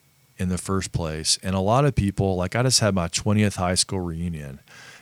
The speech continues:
and I saw these Facebook posts like, "Hey, you know, we're getting in shape for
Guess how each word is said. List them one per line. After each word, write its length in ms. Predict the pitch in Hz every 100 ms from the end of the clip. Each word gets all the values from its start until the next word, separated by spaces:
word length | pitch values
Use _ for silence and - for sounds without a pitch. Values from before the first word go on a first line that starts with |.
| -
and 140 | 90
I 80 | 95
saw 340 | 107 - 120 117
these 200 | 95 -
Facebook 640 | 90 95 - - 82 -
posts 420 | - 87 85 -
like, 300 | - 76 71
"Hey, 420 | - 127 123 127 123
you 220 | 113 117
know, 320 | 113 117 113
we're 140 | 113
getting 380 | 117 - 127 120
in 100 | 113
shape 500 | 107 - 117 113 107
for 480 | - 120 113 104 98